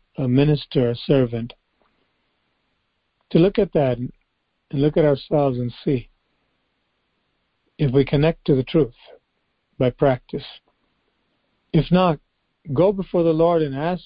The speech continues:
the Lord to help us to destroy self-centeredness and selfishness. Because such things, obviously,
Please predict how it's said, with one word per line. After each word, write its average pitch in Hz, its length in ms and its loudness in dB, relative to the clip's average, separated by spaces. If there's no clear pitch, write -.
the 156 80 -8
Lord 156 300 0
to 127 140 -4
help 151 300 -4
us 139 260 -4
to 123 260 -2
destroy 165 800 0
self-centeredness 156 1080 -4
and 139 160 -4
selfishness. 151 840 -4
Because 165 300 0
such - 260 2
things, 180 280 0
obviously, 139 640 0